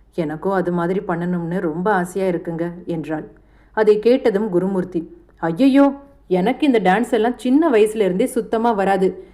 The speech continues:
ஸ்டேஜ்ல ஏதாவது டான்ஸ் ஆடணும்னு கூப்பிட்டா கூட நான் போகவே மாட்டேன்.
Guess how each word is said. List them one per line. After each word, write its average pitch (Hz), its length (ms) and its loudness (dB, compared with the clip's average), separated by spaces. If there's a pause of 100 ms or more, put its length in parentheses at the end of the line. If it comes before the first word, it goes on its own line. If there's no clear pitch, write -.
(120)
ஸ்டேஜ்ல 214 520 2 (120)
ஏதாவது 196 420 2 (160)
டான்ஸ் 185 320 -2
ஆடணும்னு 214 460 2
கூப்பிட்டா 226 400 -2
கூட 185 180 0 (360)
நான் 254 220 0
போகவே 262 420 6
மாட்டேன். 196 380 -2